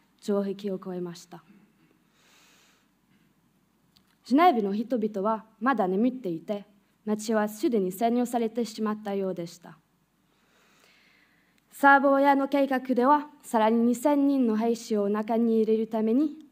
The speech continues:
城壁の門を開ける予定でした。しかし、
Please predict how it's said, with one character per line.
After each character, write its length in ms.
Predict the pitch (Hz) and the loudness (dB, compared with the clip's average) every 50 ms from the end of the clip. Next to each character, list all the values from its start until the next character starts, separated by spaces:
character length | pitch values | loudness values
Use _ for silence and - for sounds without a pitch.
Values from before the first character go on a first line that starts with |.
| _ _ | _ _
城 240 | - 214 214 208 214 | -4 -2 0 0 0
壁 260 | 214 214 214 214 214 | 0 -2 -2 -2 -2
の 120 | 214 208 | -2 0
門 200 | 220 254 262 240 202 | 0 0 0 -2 -2
を 40 | 185 | -2
開 120 | 175 190 190 | -4 -6 -6
け 140 | 208 208 | -4 0
る 160 | 196 208 208 202 | 2 2 2 2
予 120 | 202 196 196 | 0 -2 -4
定 180 | 202 202 196 | -4 -6 -4
で 160 | 180 180 185 175 | -4 -6 -8 -10
し 120 | - - | -12 -16
た。 200 | - 156 156 160 _ _ _ _ _ _ _ _ _ _ _ _ _ _ | -20 -20 -20 -20 _ _ _ _ _ _ _ _ _ _ _ _ _ _
し 100 | - - | -16 -6
か 160 | - 240 226 | -2 0 0
し、 260 | 220 220 - 220 214 | 0 -2 -4 -8 -8